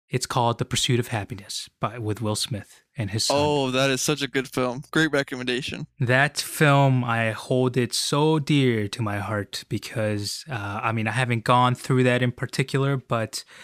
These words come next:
Speaker 1: the struggles that my family and my parents have gone, uh, it,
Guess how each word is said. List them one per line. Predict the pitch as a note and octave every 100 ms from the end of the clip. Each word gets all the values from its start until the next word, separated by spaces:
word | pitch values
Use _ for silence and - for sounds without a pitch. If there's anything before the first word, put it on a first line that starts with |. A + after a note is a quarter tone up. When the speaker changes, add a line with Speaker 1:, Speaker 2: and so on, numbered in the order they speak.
| - - -
Speaker 1:
the | A#2+
struggles | - C#3 B2 B2+ B2+ A#2+ - -
that | B2 G#2+
my | A2 A#2+ B2
family | - B2+ A#2+ A#2+
and | A2
my | A2
parents | A2+ - A#2 A#2
have | A2 - -
gone, | A2+ A2+ A2+ A2+ - _ _ _ _ -
uh, | G#2 G#2
it, | G2+ G2+